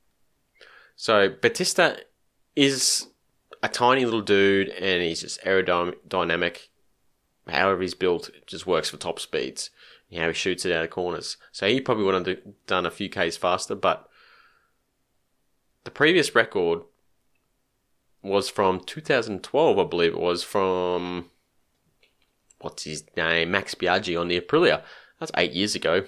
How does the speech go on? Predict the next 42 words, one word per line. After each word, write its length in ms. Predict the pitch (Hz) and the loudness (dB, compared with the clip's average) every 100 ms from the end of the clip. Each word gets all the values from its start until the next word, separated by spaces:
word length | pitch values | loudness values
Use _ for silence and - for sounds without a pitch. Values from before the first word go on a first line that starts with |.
| - - | -8 -2
That 200 | 104 - | -2 -2
thing 160 | 80 | -8
was 100 | 78 | -8
an 60 | 76 | -4
animal, 340 | 82 85 80 | -2 -2 -4
though. 160 | 80 82 | -2 0
It 160 | 87 82 | 0 -2
was 380 | 85 80 - - _ - - - - _ - | -4 -4 -6 -12 _ -20 -20 -20 -20 _ -6
not 220 | 92 90 | -4 -4
much 260 | - - 113 | -6 -2 -2
of 160 | 87 | 2
a, 240 | 87 85 85 | 4 4 4
uh, 220 | 82 82 - - | 2 0 -4 -14
World 220 | 92 87 - | -4 -2 -2
Superbike. 560 | 92 - - 85 - | -6 -8 -6 -8 -8
It 40 | - | -12
was 140 | - | -16
just 260 | - - - - - - - _ | -12 -14 -14 -20 -20 -20 -20 _
tuned 340 | - 98 90 85 | -6 -4 -2 -4
to 120 | 85 | -6
its, 140 | 82 | -6
out 300 | - - 87 | -10 -4 -4
of 20 | |
its 120 | 82 - | -4 -2
eyeballs, 500 | 87 90 95 90 - | 0 0 -2 -4 -6
that 180 | 73 | -6
thing. 220 | - 87 87 _ - - - - - _ | -6 -8 -8 _ -20 -20 -20 -20 -20 _
So 140 | - | 0
he 60 | 104 | 4
did 120 | 123 | 4
a 40 | 92 | 2
three 260 | - 123 | 0 0
twenty-four 420 | 110 110 98 104 | 2 -2 0 0
point 180 | 95 90 | 0 -2
six. 400 | - 117 - - - _ _ _ | -2 -4 -4 -10 -14 _ _ _
This 320 | 110 180 - | 0 2 2
year, 280 | 117 101 95 - _ _ _ _ _ _ | 2 4 4 -2 _ _ _ _ _ _
like, 200 | 120 120 | -2 0
six 280 | - 151 - | 2 2 4
riders 280 | 101 92 90 | 4 4 0
beat 220 | 95 - | -4 -2
that. 280 | 80 - | -4 -4